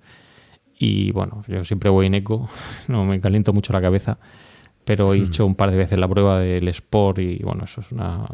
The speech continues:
Speaker 1: una maravilla, ¿no? Para, para el que realmente sabe conducir y le gusta conducir, eh, para disfrutar el coche. De hecho, creo que las pruebas que han hecho en comparación con, con otros coches de su segmento, em, creo que es muy buena, ¿no?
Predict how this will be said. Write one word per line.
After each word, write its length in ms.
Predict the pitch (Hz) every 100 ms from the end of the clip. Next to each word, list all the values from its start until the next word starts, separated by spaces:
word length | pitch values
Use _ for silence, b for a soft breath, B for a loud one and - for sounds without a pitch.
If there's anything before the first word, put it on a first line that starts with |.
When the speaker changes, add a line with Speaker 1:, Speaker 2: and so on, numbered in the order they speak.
| -
Speaker 1:
una 220 | 113 101
maravilla, 420 | 98 92 95 85 90
¿no? 200 | 98 98
Para, 260 | 98 92
para 280 | 101 - 104
el 60 | 90
que 160 | 107
realmente 360 | 101 107 117 104
sabe 200 | 113 110
conducir 640 | 104 98 95 117 104 98
y 40 | 95
le 160 | -
gusta 240 | 98 101 98
conducir, 460 | 98 90 107 131 - B B B B B - -
eh, 220 | - -
para 160 | - 95
disfrutar 400 | 92 - 104 95
el 60 | 92
coche. 260 | 95 -
De 60 | 95
hecho, 200 | - 107
creo 160 | 107
que 60 | 110
las 80 | 104
pruebas 240 | - 104
que 80 | -
han 80 | 101
hecho 420 | 104 - 107 104
en 80 | 101
comparación 720 | 98 101 95 92 - 107 104
con, 560 | - 104 101 98 92 - B B B B B B B _ -
con 220 | - 101
otros 240 | 101 101
coches 260 | - 110 107
de 80 | 98
su 100 | 92
segmento, 840 | - 98 107 110 113 113 117 107
em, 280 | - 95 90 101 110 107
creo 160 | - 92
que 100 | 104
es 40 |
muy 300 | 101 92 101
buena, 320 | 92 92 92
¿no? 240 | 95 107